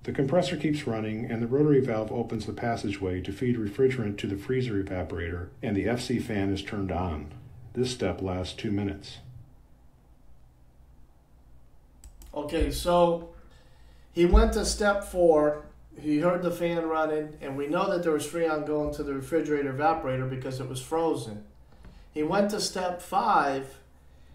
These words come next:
Speaker 2: and he noticed the fan motor wasn't working in the freezer. So I don't know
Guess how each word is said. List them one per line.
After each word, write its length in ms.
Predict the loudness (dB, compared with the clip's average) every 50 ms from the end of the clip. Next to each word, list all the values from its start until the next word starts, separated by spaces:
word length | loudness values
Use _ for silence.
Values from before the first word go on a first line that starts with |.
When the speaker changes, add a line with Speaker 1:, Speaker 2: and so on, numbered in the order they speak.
| -20 -12 -6 -2
Speaker 2:
and 160 | 0 2 2
he 80 | 2 2
noticed 400 | 4 2 2 2 2 2 0 -2
the 100 | -2 -4
fan 380 | -4 -4 -2 0 0 0 2
motor 280 | 2 2 4 4 4 2
wasn't 420 | 2 2 2 2 2 0 -4 -2
working 380 | 0 0 0 0 0 -2 -2 -2
in 120 | -4 -4
the 100 | -6 -8
freezer. 520 | -6 -2 0 0 2 0 0 -4 -4 -8 -8 -12 -18 -20 -20 -20 -20 -20 -20 -20 -20 -20 -20 -20 -20 -20 -20 -20 -20 -20 -20 -20 -18
So 640 | -12 -6 -4 -2 0 2 2 2 2 0 -2 -4 -14 -20 -20 -20 -20 -20 -20 -20 -20 -20 -20 -20 -20 -20 -14 -8 -2
I 120 | 0 2 4
don't 220 | 6 4 4 4
know 540 | 2 2 2 2 2 0 -2 -4 -6 -8 -14